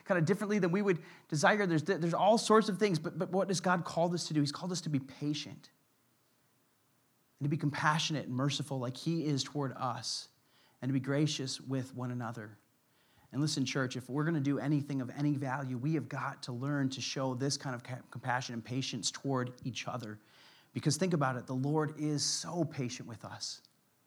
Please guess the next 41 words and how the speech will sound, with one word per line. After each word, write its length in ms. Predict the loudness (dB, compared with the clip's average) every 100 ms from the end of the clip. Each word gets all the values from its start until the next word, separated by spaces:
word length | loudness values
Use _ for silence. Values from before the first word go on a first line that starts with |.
| _ _ _ _ _ _ _ _ _ _ _ _ _ _ -8
How 180 | -4
patient? 400 | 0 0 0 0
How 80 | -2
many 160 | 0 -2
times 380 | -4 -4 -2 -4
does 120 | -4
he 80 | -4
remind 380 | -4 -4 -6
us, 220 | -10 -14 -6
right? 160 | -6 -4
How 200 | -2 0
many 160 | 0
times 420 | -2 -2 -2 -2
do 80 | -2
we 80 | 0
get 180 | 0 -2
to 100 | 0
mess 260 | 0 0 2
up? 220 | 0 2
How 120 | 4
many 180 | 4 4
times 440 | 2 4 4 2
does 140 | 0 2
that 260 | 2 0 -4 -18 -2
happen? 500 | 0 0 0 -2 -4 -10 _ _ _ _ _
And 80 | -2
he 40 | 0
shows 640 | 2 4 4 4 0 -6 -14 _
grace. 680 | -10 -4 -2 -2 -2 -4 -6 _ _ _ _ _ _ _
What 80 | 4
did 100 | 8
we 60 | 8
say 180 | 6 2
a 40 |
couple 200 | 2 2
weeks 200 | 2 0
ago? 120 | -4
"But 140 | -4 -4
he 260 | 0 2
gives 460 | 2 0 0 0 -2
more 360 | -2 0 -2